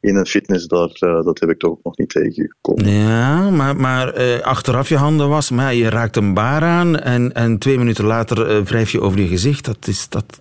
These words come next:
Speaker 2: ja.
Speaker 1: Dat moet je dan wat proberen te vermijden, hè. Maar bon, ik bedoel, niks in het leven is zonder risico's. Ehm, dat is dan om je eigen te beschermen, ga je dan, eh, ga je dan je handen wat wassen. Ik ben ook zeker dat de meeste fitnesscentra naar het gebruik van, eh,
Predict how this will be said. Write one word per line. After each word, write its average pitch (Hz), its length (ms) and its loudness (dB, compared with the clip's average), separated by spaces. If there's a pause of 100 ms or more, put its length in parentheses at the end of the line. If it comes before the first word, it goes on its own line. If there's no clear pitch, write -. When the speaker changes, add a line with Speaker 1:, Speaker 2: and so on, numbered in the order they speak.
(120)
Speaker 2:
ja. - 520 -2 (100)
Speaker 1:
Dat 120 120 0
moet 131 140 2
je 135 80 2
dan 127 160 2
wat 120 160 2
proberen 110 440 0
te 101 200 0
vermijden, 90 600 0
hè. 101 120 2
Maar 87 180 2
bon, 87 180 2
ik - 160 -4
bedoel, 87 400 -4
niks - 260 -8
in 131 60 4
het 104 120 0
leven 110 240 2
is - 160 -8
zonder 90 400 0
risico's. 113 600 0 (600)
Ehm, 95 500 2 (180)
dat 92 240 -2
is 92 120 0
dan 98 180 2
om 113 200 2
je 95 120 4
eigen 95 220 2
te 107 100 -2
beschermen, 104 560 -2
ga 90 260 2
je 87 80 2
dan, 87 320 0
eh, 85 220 2
ga 87 120 0
je 85 80 0
dan 85 120 -2
je 82 100 -6
handen 85 260 0
wat - 140 0
wassen. - 260 -2
Ik 92 100 0
ben - 160 0
ook - 120 -2
zeker - 800 -2
dat 90 140 -2
de 95 60 0
meeste 92 320 2
fitnesscentra 95 880 -2 (400)
naar 92 160 2
het 90 120 0
gebruik 92 420 0
van, 85 420 0
eh, 85 280 4